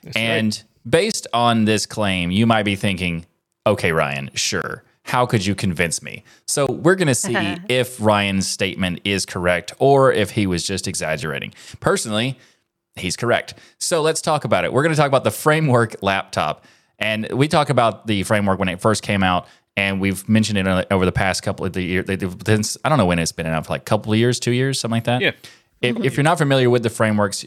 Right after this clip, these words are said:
Speaker 2: you should be, because they are very cool devices. And the next version is even next level on top of that. So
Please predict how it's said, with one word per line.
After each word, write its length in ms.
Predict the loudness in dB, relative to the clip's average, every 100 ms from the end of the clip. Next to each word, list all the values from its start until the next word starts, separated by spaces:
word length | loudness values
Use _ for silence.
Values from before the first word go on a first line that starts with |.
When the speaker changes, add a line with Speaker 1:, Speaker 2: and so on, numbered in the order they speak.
| -4
Speaker 2:
you 160 | -2 0
should 280 | 0 -2 -2
be, 200 | -2 0
because 560 | -2 2 0 0 -4 -2
they 280 | 0 2
are 180 | 2 2
very 380 | 0 -2 2 0
cool 220 | 0 -2
devices. 580 | 0 -2 -2 -4 -8 -8 -14 -20 -6
And 280 | -2 -2 0
the 160 | 2 2
next 420 | 2 2 0 -8
version 520 | 2 2 2 0 -2 0
is 340 | 2 2 -4 -4
even 480 | -2 2 2 2 0
next 400 | 0 0 -2 -4
level 460 | 0 0 -2 -8 -8
on 120 | -6
top 240 | -2 -2 -2
of 60 | -2
that. 280 | 0 -2
So 320 | -6 -2 -2